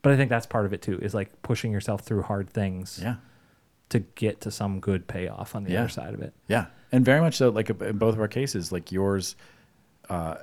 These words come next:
Speaker 2: you were pushing through those bad things. Mine started because of something bad.
Speaker 1: Yeah,
Speaker 2: Like,
Speaker 1: right.
Speaker 2: my, my whole trip was planned around, "I'm gonna be sad. I don't wanna be sad by myself."
Speaker 1: Yep.
Speaker 2: Not, "Hey, there's this great thing I can do." Like, it was, it was not like, it was, it was running away from something.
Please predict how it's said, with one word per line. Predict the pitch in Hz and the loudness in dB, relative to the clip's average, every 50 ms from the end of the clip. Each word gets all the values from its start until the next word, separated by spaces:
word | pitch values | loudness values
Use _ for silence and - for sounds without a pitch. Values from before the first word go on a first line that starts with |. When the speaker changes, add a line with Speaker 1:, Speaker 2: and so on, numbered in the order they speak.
| 151 - _ | -16 -12 _
Speaker 2:
you | 107 98 95 | -2 0 0
were | 92 | 0
pushing | 90 - 95 87 - 92 | 0 -2 -4 -4 -4 -4
through | 85 92 90 | -4 -2 -2
those | 85 82 | -2 -2
bad | 80 87 82 82 - | -4 -4 -6 -4 -4
things. | - 87 85 - | -4 -4 -4 -4
Mine | - 85 101 110 107 | -2 0 0 0 0
started | - - - 98 107 123 117 87 71 | -2 0 2 4 4 4 4 0 -2
because | - - - 80 76 - | -6 -8 -8 -10 -10 -10
of | 76 | -10
something | - - - - - 71 | -12 -12 -12 -12 -12 -12
bad. | - 120 - - - _ | -12 -12 -14 -16 -6 _
Speaker 1:
Yeah, | - 113 | 0 2
Speaker 2:
Like, | 104 107 104 101 | 2 2 2 2
Speaker 1:
right. | 101 - - | 0 0 0
Speaker 2:
my, | 104 110 117 143 151 | 2 2 4 2 2
my | 135 120 - | 0 -2 -2
whole | 101 131 143 | 0 0 0
trip | 117 - 139 - - | 2 2 0 0 0
was | 101 92 | -2 -6
planned | - - 113 107 101 95 | -2 -2 0 2 2 2
around, | 92 90 87 85 85 85 82 - - - - _ - | 2 0 0 0 -2 -2 -4 -6 -10 -16 -18 _ 0
"I'm | 98 110 113 | 2 4 4
gonna | 101 107 101 107 | 6 4 4 4
be | 90 95 | 2 0
sad. | 87 - - 92 80 76 71 73 - - | -2 -2 -2 -4 -4 -4 -6 -8 -10 -10
I | - 92 | -8 -6
don't | 85 90 82 | -6 -4 -4
wanna | 90 92 85 | -4 -6 -6
be | 78 82 80 | -6 -6 -8
sad | - - 71 71 | -8 -10 -10 -10
by | - 65 | -10 -12
myself." | - 69 71 - - - - - _ _ _ | -12 -12 -14 -14 -14 -16 -18 -20 _ _ _
Speaker 1:
Yep. | 120 120 - - - - - - - | -4 -4 -4 -6 -12 -20 -18 -4 0
Speaker 2:
Not, | 117 101 104 98 - - - - | 0 2 2 0 -2 -6 -14 -2
"Hey, | - 170 214 185 | 2 2 4 4
there's | 120 117 143 170 160 | 4 4 2 2 0
this | 156 139 | -2 0
great | 127 147 156 - | 2 2 2 2
thing | 170 175 | 0 -2
I | 143 85 | -2 -2
can | - 78 | -4 -6
do." | 71 67 | -8 -4
Like, | - 104 101 95 | -2 -2 0 2
it | 120 | 2
was, | 135 123 104 - | 2 2 0 0
it | - 127 | 0 2
was | 143 139 98 | 2 2 2
not | 92 107 117 117 90 85 | 2 2 0 0 -2 -2
like, | 92 87 80 78 - - - - _ _ _ _ _ _ _ _ _ _ _ - | -2 -2 -4 -4 -8 -10 -16 -20 _ _ _ _ _ _ _ _ _ _ _ -2
it | 127 127 | 0 2
was, | 139 143 127 110 98 - - | 4 4 4 4 2 -2 -2
it | 117 | 0
was | 120 117 110 101 | 0 2 0 0
running | 98 101 107 107 117 113 101 98 | 0 2 4 4 4 4 4 2
away | 92 87 92 | 2 2 0
from | 87 - 82 78 | 0 -2 -4 -6
something. | 80 82 80 - - 95 80 92 101 | -6 -6 -2 -2 -2 -2 -4 -6 -12